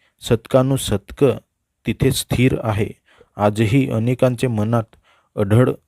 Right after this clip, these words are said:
श्रद्धेच्या स्वरूपात वसलेली आहे. हिमालयाच्या पर्वतरांगेत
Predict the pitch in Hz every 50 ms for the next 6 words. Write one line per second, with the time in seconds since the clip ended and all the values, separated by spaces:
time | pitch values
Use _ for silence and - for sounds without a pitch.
0 | _ _ - - - - 107 98 95 101 - 123 131 127 - - 127 113 98 -
1 | - 120 110 107 120 117 - 117 117 - - 107 101 95 - - 107 107 113 113
2 | 113 117 127 120 104 95 104 - - _ _ _ _ _ _ _ _ _ _ _
3 | _ _ _ _ _ _ _ _ _ _ _ _ _ _ _ _ - 117 117 120
4 | 120 131 135 139 135 135 131 - - 139 131 - 113 107 110 120 120 - 120 120
5 | 117 120 120 120 127 117 - _ -